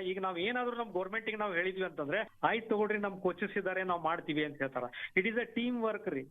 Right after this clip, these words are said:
ಕ್ರೀಡಾ ವೈದ್ಯಕೀಯ ಡಾಕ್ಟರ್ಸ್ ಆಗ್ಲಿ, ಫಿಸಿಯಾಲಜಿಸ್ಟ್ ಆಗ್ಲಿ, ಆಮೇಲೆ ಕೋಚಸ್ ಆಗ್ಲಿ, ಟ್ರೈನರ್ಸ್ ಆಗ್ಲಿ, ಫಿಸಿಯೋಥೆರಪಿಸ್ಟ್ ಗಳಾಗ್ಲಿ, ಆ, ಸ್ಪೋರ್ಟ್ಸ್ ಸೈನ್ಸ್ ಅಲ್ಲಿರುವಂತ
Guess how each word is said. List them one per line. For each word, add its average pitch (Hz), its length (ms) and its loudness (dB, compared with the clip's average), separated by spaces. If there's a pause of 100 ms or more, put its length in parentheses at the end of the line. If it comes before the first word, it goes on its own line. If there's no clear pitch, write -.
(460)
ಕ್ರೀಡಾ 175 220 4
ವೈದ್ಯಕೀಯ 226 460 2
ಡಾಕ್ಟರ್ಸ್ 208 400 -2
ಆಗ್ಲಿ, 160 320 2
ಫಿಸಿಯಾಲಜಿಸ್ಟ್ 190 680 2
ಆಗ್ಲಿ, 139 440 -2 (300)
ಆಮೇಲೆ 165 320 4
ಕೋಚಸ್ 226 500 0
ಆಗ್ಲಿ, 160 300 2
ಟ್ರೈನರ್ಸ್ 175 560 2
ಆಗ್ಲಿ, 147 300 2
ಫಿಸಿಯೋಥೆರಪಿಸ್ಟ್ 196 720 -2
ಗಳಾಗ್ಲಿ, 143 420 0
ಆ, - 920 -4
ಸ್ಪೋರ್ಟ್ಸ್ 254 420 0
ಸೈನ್ಸ್ 240 440 2
ಅಲ್ಲಿರುವಂತ 214 560 2